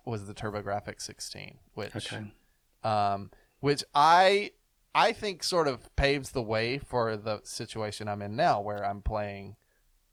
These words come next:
Speaker 1: you know, like, weird, unembraced, uh, by gamers, uh, video game tech.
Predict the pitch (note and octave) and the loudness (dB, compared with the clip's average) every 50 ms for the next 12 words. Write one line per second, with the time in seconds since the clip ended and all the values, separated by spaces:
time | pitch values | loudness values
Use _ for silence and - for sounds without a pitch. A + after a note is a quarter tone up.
0 | _ _ - A2 G#2 G2+ G2 F#2 G2 G2 - _ - G#2 A2 A2 G#2+ G2+ - - | _ _ -12 -10 -8 -6 -6 -6 -6 -8 -10 _ -16 -10 -8 -6 -8 -8 -10 -14
1 | - G#2+ G#2+ A2 G#2+ G#2+ G#2+ G#2+ G#2 G#2 G2+ - _ _ _ _ _ - B2 A#2+ | -14 -10 -6 -4 -4 -2 -2 -2 -4 -4 -8 -10 _ _ _ _ _ -4 -2 -2
2 | A2+ A2 G#2+ G2 - A2 G#2 G2+ G2+ G2+ - - - - - - _ _ _ _ | -2 -2 -2 -2 0 0 0 0 -2 -4 -4 -6 -8 -8 -10 -16 _ _ _ _
3 | _ _ _ _ - A#2+ A#2 A2 G#2+ G#2+ G2+ - A2+ A2 G#2+ G#2+ G#2 G2+ A#2 A2 | _ _ _ _ -2 0 2 4 4 2 2 0 2 2 2 2 2 0 0 0
4 | A2 A2 G#2 G2+ G2+ G2 F#2+ - - - - _ _ _ _ _ - - - A#2+ | 0 0 -2 -4 -4 -4 -6 -8 -10 -12 -14 _ _ _ _ _ -8 -2 0 2
5 | A2+ G#2+ G#2 G#2 G#2 G#2 A#2 A#2 A2 A2 G#2 G2+ G2+ F#2+ G#2 G2+ G2 G2 - - | 4 4 4 2 0 -2 -4 -4 -2 -2 -2 -2 -4 -4 -6 -8 -8 -10 -12 -12
6 | - - G#2+ G2+ G2+ - - - | -6 -4 -4 -4 -4 -6 -12 -20